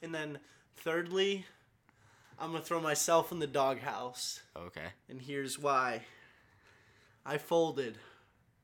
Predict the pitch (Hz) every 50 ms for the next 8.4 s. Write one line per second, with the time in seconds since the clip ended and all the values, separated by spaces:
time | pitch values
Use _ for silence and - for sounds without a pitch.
0 | _ _ _ _ _ _ _ _ _ _ _ - 156 160 156 151 151 151 147 147
1 | 147 147 147 147 143 143 - 151 147 147 147 143 143 143 135 135 139 - - -
2 | - _ _ - - 156 170 170 175 185 175 - - - 196 180 180 180 208 -
3 | 185 214 226 214 190 180 - - 202 208 190 185 180 160 - - _ - _ _
4 | _ _ _ _ _ _ _ _ - 135 131 110 147 147 - - _ _ _ _
5 | _ _ _ _ _ - - 170 170 180 170 151 - 156 143 - - - - 147
6 | 127 127 131 127 - - 143 131 123 135 131 127 131 120 - - 131 113 123 123
7 | - 139 123 131 - - 131 135 123 - 139 127 135 - - 135 - 254 233 208
8 | 175 156 151 143 143 135 139 143